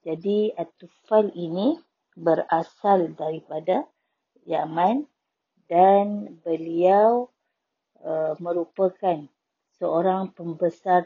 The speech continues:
tertinggi kabilah Ad-Daws, iaitu, uh, bangsawan, dan, uh, At-Tufail ini mempunyai kemahiran dalam ilmu sastera, digelar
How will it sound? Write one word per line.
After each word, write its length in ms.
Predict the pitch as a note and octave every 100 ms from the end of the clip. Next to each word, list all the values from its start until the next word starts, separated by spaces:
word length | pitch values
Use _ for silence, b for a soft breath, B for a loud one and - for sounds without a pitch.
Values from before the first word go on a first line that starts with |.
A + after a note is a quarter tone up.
| -
tertinggi 880 | E3 - - G#3 G#3+ G3 A#3 A#3+ _ _ _ _ _ E3
kabilah 640 | D#3+ F3+ F3 F3 E3+ -
Ad-Daws, 640 | E3 D#3+ - F3 F#3+ B3 C#4 _ _ _ _ _ _ -
iaitu, 720 | C#3+ D#3+ - G#3+ C4+ D#4 C#4+
uh, 220 | D#3+ D#3
bangsawan, 880 | D#3 D#3+ - D#3 D3 D#3 F3+ B3+ C#4+ _ _ _ _ _ F3
dan, 480 | F#3+ A3 F#3 E3 - _ _ _ _ -
uh, 560 | D#3+ D#3 D#3 D#3 D#3 D#3 _ _ _ _ _ -
At-Tufail 720 | E3 _ E3 _ - A#3 G#3
ini 480 | - E3 E3+ B3+ D4 _ _ _ _
mempunyai 800 | F3 E3 E3+ E3 E3 E3 F#3 F3+ -
kemahiran 800 | G3 F#3 E3+ E3 F3+ F#3+ F3+ D#3
dalam 320 | D#3 D#3 E3
ilmu 320 | D#3+ E3 D#3+
sastera, 720 | - D#3+ _ D#3 D#3+ F#3+ C#4 _ _ _ _ _ _ _ _ _ _ _ _ _ _ _ _
digelar 480 | E3+ E3+ F3 F3+ F3+